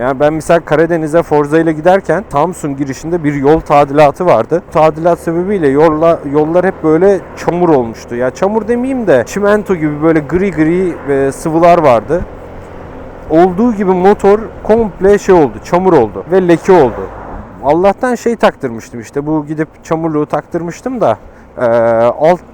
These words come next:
aşağılara gitmeyi, e, engelledi. O motor bloğunun oraya doğru gitmeyi engelledi. Çünkü abi temizlemek çok kolay değil. Sen orada hemen, "Aa, kirlendi." diye temizlemeye gitmiyorsun ki.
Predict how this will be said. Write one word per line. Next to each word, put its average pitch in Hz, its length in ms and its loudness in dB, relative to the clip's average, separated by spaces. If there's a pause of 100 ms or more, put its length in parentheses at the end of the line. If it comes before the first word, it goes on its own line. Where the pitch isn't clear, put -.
(100)
aşağılara 165 580 2
gitmeyi, 165 720 0 (500)
e, 104 60 -8
engelledi. 151 840 2
O 127 100 -4
motor 143 380 0
bloğunun 143 320 0
oraya 135 260 -2
doğru 131 180 -2
gitmeyi 147 360 -6
engelledi. 139 600 0
Çünkü 196 420 0 (460)
abi 170 200 0
temizlemek 165 600 0
çok - 200 -6
kolay 202 340 2
değil. 226 180 -2 (280)
Sen 151 240 -4
orada 170 280 0
hemen, 180 200 -2
"Aa, 180 220 -2
kirlendi." 170 580 -4
diye 170 160 -2
temizlemeye 170 540 -6
gitmiyorsun 180 460 -8
ki. 110 220 -12